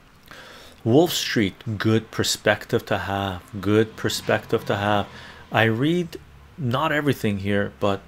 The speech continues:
I skim the head, the, the titles here, right? And I decide which ones I want to read, okay? "We love Zero Hedge, we <laughs> love Zero Hedge," Dub says. <laughs> Dub X Y. And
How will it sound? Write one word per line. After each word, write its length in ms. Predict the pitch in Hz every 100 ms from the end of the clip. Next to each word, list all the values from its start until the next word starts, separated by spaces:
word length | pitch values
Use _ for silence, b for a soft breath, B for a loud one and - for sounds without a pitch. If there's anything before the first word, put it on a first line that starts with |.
| - - - -
I 100 | -
skim 540 | 104 - - 127 151 165 - -
the 80 | -
head, 320 | 110 117 131 - -
the, 240 | 110 107 - - B B B
the 320 | 110 104 98 -
titles 500 | - 113 151 160 -
here, 280 | 160 190 - - - -
right? 240 | 110 131 - _ b b b _
And 440 | 123 110 110 110 113
I 120 | 117
decide 480 | 113 113 - 123 120
which 300 | 107 110 -
ones 220 | 113 113
I 80 | 104
want 240 | 101 104 104
to 100 | 98
read, 360 | 90 95 95 87 - b b -
okay? 360 | 95 - 98 104 B B B B
"We 180 | 117 135
love 380 | 117 123 143 139
Zero 340 | 107 127 120
Hedge, 320 | 107 104 98
we 120 | 95 101
<laughs> 300 | 120 113 110
love 160 | 151
Zero 440 | 135 117 120 107 104
Hedge," 340 | 104 98 101
Dub 300 | 110 101 113
says. 480 | - 95 101 101 - - 196 B
<laughs> 380 | B B - -
Dub 220 | 107 110
X 260 | 110 120 -
Y. 260 | 101 98 92 B B B
And 300 | 131 139 135